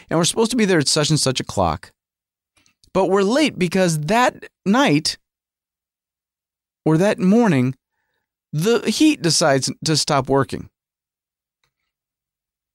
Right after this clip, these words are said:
Now, why these sorts of things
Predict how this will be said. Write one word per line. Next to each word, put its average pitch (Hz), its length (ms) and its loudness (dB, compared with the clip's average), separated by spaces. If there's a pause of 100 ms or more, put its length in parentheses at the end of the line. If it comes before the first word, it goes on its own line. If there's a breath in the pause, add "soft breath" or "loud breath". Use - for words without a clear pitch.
(1200)
Now, 220 280 0 (300)
why 269 420 2
these 262 280 2
sorts 233 300 0
of 180 120 -2
things 156 260 2